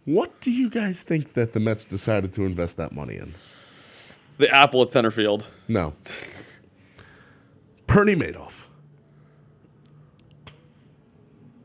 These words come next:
Speaker 1: <laughs> Like, come on. Are you kidding me?
Speaker 2: Uh, like, you can't write a better script than the Mets.
Speaker 1: That does not sum up the Mets.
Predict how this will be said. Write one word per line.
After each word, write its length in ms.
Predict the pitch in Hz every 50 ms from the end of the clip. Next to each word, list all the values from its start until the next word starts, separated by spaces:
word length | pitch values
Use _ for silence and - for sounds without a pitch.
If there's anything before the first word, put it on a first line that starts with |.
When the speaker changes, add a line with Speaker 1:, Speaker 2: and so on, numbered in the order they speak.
| - - - - - - - - - - - - - _ _ - - - - - _ _ _ - - _ _ _ - - - -
Speaker 1:
<laughs> 580 | - 120 - - - - - 359 480 466 - - - 440 - - -
Like, 400 | 226 233 220 - - - 196 175
come 220 | - - 285 294 302
on. 420 | 359 151 135 131 123 - 120 117
Are 100 | - 175
you 120 | 208 226 -
kidding 360 | - - 233 240 262 269 320
me? 180 | 311 403 403 370 262 - - - - - - -
Speaker 2:
Uh, 160 | 190 226 233 240
like, 180 | 247 247 247 262
you 100 | 294 294
can't 360 | - - 427 - - 208 220
write 580 | 214 202 196 196 196 196 196 190 185 170 151 120
a 120 | 151 156
better 340 | 151 - 160 175 175 180 185
script 560 | - - - - - 156 135 123 - - - - - - - - - - -
than 180 | 123 156 151
the 60 | 156 156
Mets. 540 | 135 139 117 196 196 208 240 233 - -
Speaker 1:
That 100 | 151 139
does 200 | 135 226 220 170
not 680 | 190 208 214 220 220 220 226 226 233 233 - - - -
sum 380 | - - - - 220 220 214 220
up 200 | 214 196 - 185
the 100 | 190 202
Mets. 500 | 196 196 196 185 175 175 175 - - -